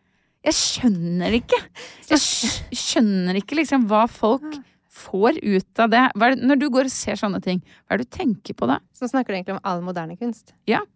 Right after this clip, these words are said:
Speaker 2: <laughs> Så du liker bare sånn Tidemann og Gude, litt sånn,
Speaker 1: Ja.
Speaker 2: eh, ja, klassisistisk
Speaker 1: Ja,
Speaker 2: kunst?
Speaker 1: Monet. Det kan du sitte og se på sikkert i tre kvarter. Et bilde av
Speaker 2: Ok,
Speaker 1: han.
Speaker 2: så det, det kan du, det, selv om det går nærme å se at det bare er klatter?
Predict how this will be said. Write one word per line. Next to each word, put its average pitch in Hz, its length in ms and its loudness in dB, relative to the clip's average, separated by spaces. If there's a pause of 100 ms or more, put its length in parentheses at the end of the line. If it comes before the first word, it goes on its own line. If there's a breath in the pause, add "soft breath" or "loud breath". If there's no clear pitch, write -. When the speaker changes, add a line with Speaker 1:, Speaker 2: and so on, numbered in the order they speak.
Speaker 2:
<laughs> - 1120 -10 (840 loud breath)
Så 240 140 -8
du 254 80 6
liker 254 240 0
bare 208 240 4
sånn 196 200 -6
Tidemann 175 380 -4
og 180 80 -6
Gude, 170 280 -2 (120)
litt 175 140 -6
sånn, 170 240 -8
Speaker 1:
Ja. 226 140 2
Speaker 2:
eh, 180 80 -10 (500 loud breath)
ja, 202 80 -4 (300)
klassisistisk - 680 -10
Speaker 1:
Ja, 190 80 -4
Speaker 2:
kunst? 196 100 0
Speaker 1:
Monet. 208 440 0 (680)
Det 196 160 -4
kan 196 120 -4
du 185 80 -6
sitte 185 240 -10
og 156 60 -6
se 147 160 -6 (140)
på 156 200 -4
sikkert - 300 -14
i 170 40 -12
tre 165 160 -6
kvarter. - 300 -12 (340)
Et 175 120 -8
bilde 156 320 -8 (240)
av 170 120 -8
Speaker 2:
Ok, 165 80 -8
Speaker 1:
han. 175 160 -10 (200)
Speaker 2:
så 220 240 -14
det, 220 260 -4
det 214 140 -4
kan 190 120 -6
du, 190 60 -10
det, 208 240 -2
selv 208 140 -2
om 190 60 -6
det 196 80 -2
går 196 80 0
nærme 175 260 0
å 180 60 -8
se 165 80 -6
at 160 80 -8
det 175 120 -8
bare 170 180 -6
er 175 40 -12
klatter? 190 340 -12